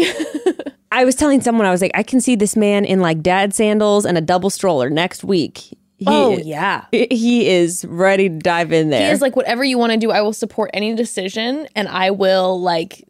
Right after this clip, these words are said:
Speaker 1: I will just be there to just adore and praise you."
Speaker 2: But you know what? That's what I like about Brandon is I don't ever get the sense that he's, like, desperate or needy or clingy.
Speaker 1: Mm-mm.
Speaker 2: Like, that's what I, that's, that's actually, like, if you were to get to the bottom of what I like about him,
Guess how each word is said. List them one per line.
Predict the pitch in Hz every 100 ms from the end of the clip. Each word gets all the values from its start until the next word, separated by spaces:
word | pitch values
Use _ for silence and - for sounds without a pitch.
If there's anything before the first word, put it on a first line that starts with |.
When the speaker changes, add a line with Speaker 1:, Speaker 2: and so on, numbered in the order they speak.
| _
Speaker 1:
I | 165 185
will | 202
just | 202 190
be | 202 190
there | 185 170 180 190
to | - - 175 165 165
just | - 262 - - - _ _ -
adore | 208 190 170 175
and | 185
praise | 190 120 95 -
you." |
Speaker 2:
But | -
you | 427
know | 587
what? | 622
That's | 508 523
what | 605 554
I |
like | 247 190
about | 208 240
Brandon | 233 247 247 247
is | 220
I | - 220
don't | 180 214 240 269
ever | 277
get | 285 294
the |
sense | - 208 202
that | 202
he's, | 208 202
like, | 185 160
desperate | 175 202 - 330 -
or | 196
needy | 185 185 196 220 -
or | 165
clingy. | - 160 123 -
Speaker 1:
Mm-mm. |
Speaker 2:
Like, | 190 196 -
that's | 226 349 -
what | 480 392 -
I, | -
that's, | 269 339 -
that's | - 311 -
actually, | 240 226 - 220
like, | 196 180 -
if | 190
you |
were | 202 196
to | 190
get | 185 180 -
to | 180
the | 170
bottom | 170 165
of | 165
what | 170
I | 196
like | 196 165
about | - 151 -
him, | 160 151